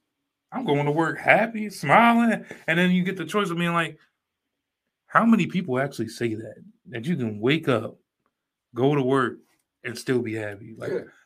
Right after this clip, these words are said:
Speaker 1: not everyone can say that. So
Speaker 2: Mm-hmm.
Speaker 1: I, I really commend you on,
Speaker 2: <laughs>
Speaker 1: like, 'cause I know this art world is, is, is,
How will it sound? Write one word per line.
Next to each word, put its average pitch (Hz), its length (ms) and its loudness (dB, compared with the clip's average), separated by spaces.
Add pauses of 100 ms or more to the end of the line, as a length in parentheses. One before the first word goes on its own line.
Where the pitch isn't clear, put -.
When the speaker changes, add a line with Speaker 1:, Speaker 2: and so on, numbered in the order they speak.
(180)
Speaker 1:
not 185 280 2
everyone 233 360 2
can 208 100 -6
say 208 220 -4
that. 120 320 -4
So 143 480 0
Speaker 2:
Mm-hmm. - 20 -14
Speaker 1:
I, 147 260 -6 (600)
I 151 180 8
really 170 240 6
commend 160 400 -2
you 147 140 0
on, 147 640 -4
Speaker 2:
<laughs> 143 340 -2
Speaker 1:
like, 135 420 4 (500)
'cause 139 180 4
I 170 100 10
know 160 300 4
this 139 180 -4
art 139 260 0
world 120 400 -6
is, 107 200 -8 (120)
is, 104 220 -14 (140)
is, 104 180 -20